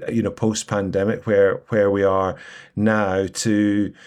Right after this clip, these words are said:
you know, just as so many things, a pandemic was a catalyst for change in, in so many different areas of our lives,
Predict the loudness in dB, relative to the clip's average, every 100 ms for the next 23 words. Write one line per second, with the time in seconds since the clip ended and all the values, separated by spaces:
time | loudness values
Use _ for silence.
0 | -20 _ -2 0 2 2 2 2 0 -2
1 | 2 4 6 4 2 -2 -2 -2 -4 -2
2 | 0 0 0 -2 -4 -6 -6 -6 -4 -4
3 | -4 -8 -4 0 0 -2 -6 -4 -4 -2
4 | 0 2 4 2 0 -4 -4 -6 -4 -2
5 | 0 -2 -4 -4 -2 -2 0 -2 -4